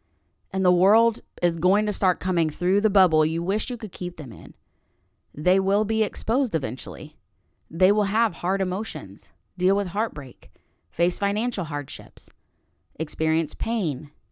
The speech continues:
confusion, anger, bitterness, resentment. And I pray they also experience the true joy and peace that only God can give. They first begin to see that in action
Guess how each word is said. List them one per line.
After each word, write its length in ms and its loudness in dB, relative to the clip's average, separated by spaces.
confusion, 800 -2
anger, 640 -2
bitterness, 720 0
resentment. 680 -2
And 180 -4
I 140 -2
pray 300 2
they 200 2
also 320 0
experience 520 -2
the 100 -2
true 400 0
joy 340 0
and 180 -4
peace 340 -2
that 180 -8
only 400 2
God 320 -2
can 220 -6
give. 380 -8
They 160 -2
first 440 -2
begin 320 -2
to 60 -4
see 280 -4
that 380 -4
in 200 -4
action 600 -4